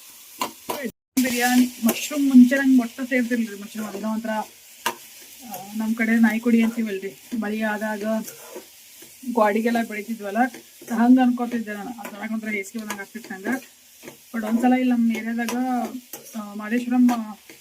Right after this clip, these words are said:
ಮಾದೇಶ್ವರ ಮಶ್ರೂಮ್ ಬಿರಿಯಾನಿ ಅಂದ್ ಇದು ಅದ ರೀ ಹೋಟೆಲ್, ಮಸ್ತ್ ಮಾಡ್ತಾರೆ ಅಲ್ಲಿ ಮಶ್ರೂಮ್ದೆಲ್ಲ ಐಟಮ್, ಮಶ್ರೂಮ್ ಕಬಾಬ್, ಆಮೇಲೆ ಮಶ್ರೂಮ್ ಚಿಲ್ಲಿ ಫ್ರೈ, ಮಶ್ರೂಮ್ ಪುದೀನಾ ಫ್ರೈ,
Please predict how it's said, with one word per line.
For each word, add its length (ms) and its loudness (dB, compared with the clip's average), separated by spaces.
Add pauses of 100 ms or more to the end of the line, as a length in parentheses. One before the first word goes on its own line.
(140)
ಮಾದೇಶ್ವರ 580 -4
ಮಶ್ರೂಮ್ 340 2
ಬಿರಿಯಾನಿ 400 4
ಅಂದ್ 240 6
ಇದು 240 -4
ಅದ 100 -6
ರೀ 160 -10 (440)
ಹೋಟೆಲ್, 280 -2 (760)
ಮಸ್ತ್ 380 -6
ಮಾಡ್ತಾರೆ 360 -2
ಅಲ್ಲಿ 160 0
ಮಶ್ರೂಮ್ದೆಲ್ಲ 640 2 (120)
ಐಟಮ್, 260 -4
ಮಶ್ರೂಮ್ 640 0 (460)
ಕಬಾಬ್, 600 -6 (1300)
ಆಮೇಲೆ 520 -8 (640)
ಮಶ್ರೂಮ್ 380 4
ಚಿಲ್ಲಿ 260 2
ಫ್ರೈ, 280 -2 (340)
ಮಶ್ರೂಮ್ 440 0
ಪುದೀನಾ 340 4
ಫ್ರೈ, 240 -2